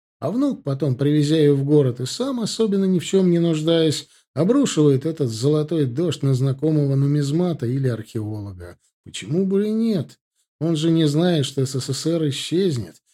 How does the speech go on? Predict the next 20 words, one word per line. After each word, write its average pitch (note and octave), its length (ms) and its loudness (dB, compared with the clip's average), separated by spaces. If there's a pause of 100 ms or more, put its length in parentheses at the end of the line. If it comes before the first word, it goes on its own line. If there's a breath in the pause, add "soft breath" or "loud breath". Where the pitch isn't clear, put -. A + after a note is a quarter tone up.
(160)
и G2+ 40 -10
он C3 220 2
будет D#3+ 300 -2
голодать D#3 520 2
в F#3+ 80 0
девяностых, F#3+ 800 0
ненавидя D#3 640 2
себя C3+ 380 -4
за B2+ 140 -2
этот C3+ 340 -4
подарок. A#2 500 -4 (800)
Так G#2 180 -6
что - 220 -16
в F2+ 80 -10
этом F#3 240 -4
случае D#3+ 460 -4
книга G3+ 360 0
точно A3 460 -4
лучший D3+ 340 -8
подарок, E2 520 -12